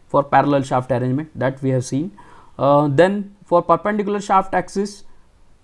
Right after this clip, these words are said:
or intersecting shaft axis, we have seen the bevel gear design. Now this will be the third type, that is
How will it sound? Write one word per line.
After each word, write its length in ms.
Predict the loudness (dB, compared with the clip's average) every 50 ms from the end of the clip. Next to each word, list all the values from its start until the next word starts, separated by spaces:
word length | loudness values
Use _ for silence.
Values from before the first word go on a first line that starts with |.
| -20 -20 -20 _ _ -2
or 120 | 2 4
intersecting 640 | 6 6 4 2 0 0 0 0 -2 -2 -2 -2 -2
shaft 300 | 2 2 2 2 4 2
axis, 400 | 0 0 0 -2 -4 -4 -4 -4
we 140 | -2 2 2
have 120 | 2 2
seen 260 | 0 -2 -2 0 0
the 60 | 0
bevel 320 | 2 2 4 4 6 4 4 4
gear 200 | 4 2 2 2
design. 380 | 0 -2 -4 -4 -6 -8 -10 -16 _ _ _ _ _ -20 -20 -20 -20 _ _ _
Now 220 | 2 2 4 4
this 240 | 2 0 -2 -2 -2
will 100 | -4 -4
be 60 | -2
the 120 | -2 -4 -4
third 380 | 0 2 2 2 2 0 0
type, 240 | 2 2 2 2 0
that 160 | -2 0 0
is 260 | 0 0 -2 -2 -8